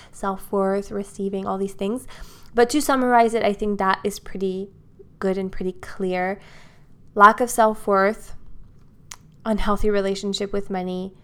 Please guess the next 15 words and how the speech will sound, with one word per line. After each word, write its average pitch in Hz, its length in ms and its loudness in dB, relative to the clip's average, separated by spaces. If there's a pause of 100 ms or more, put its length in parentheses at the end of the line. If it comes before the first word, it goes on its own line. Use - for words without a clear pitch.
(640)
If 226 280 2
you 262 100 -2
address 202 500 0
those 196 340 -2
two 202 500 0 (440)
primarily, 196 920 -2 (1200)
if 214 220 -6
you 208 80 0
really 214 480 2
strengthen 196 520 -4
those 190 300 -4
two, - 400 -6 (960)
heal 214 380 4
those 214 300 2
two, 185 480 -6